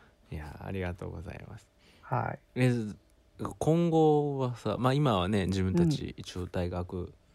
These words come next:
Speaker 1: 卒業した身ではあるけれどもさ、
Speaker 2: うん。うん。
Speaker 1: なんかその今後、そうだな、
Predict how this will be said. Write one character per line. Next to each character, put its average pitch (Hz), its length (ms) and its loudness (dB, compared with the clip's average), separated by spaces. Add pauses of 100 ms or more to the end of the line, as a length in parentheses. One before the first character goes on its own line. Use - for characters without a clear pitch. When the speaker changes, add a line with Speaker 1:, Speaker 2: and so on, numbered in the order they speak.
(380)
Speaker 1:
卒 - 360 -10
業 82 320 -6 (360)
し - 140 -12
た 90 160 -2
身 92 160 -2
で 90 100 0
は 85 120 -4
あ 85 60 -6
る 85 100 -10
け - 120 -10
れ - 100 -10
ど - 80 -16
も - 140 -16
さ、 - 160 -10
Speaker 2:
う 151 40 4
ん。 - 20 4
う 147 40 6
ん。 135 220 2 (1200)
Speaker 1:
な 113 40 -2
ん - 40 -2
か 95 80 -4
そ 90 120 -4
の 85 100 -6
今 120 280 -4
後、 117 320 0 (680)
そ - 200 -10
う 98 40 -4
だ 82 120 -6
な、 71 180 -10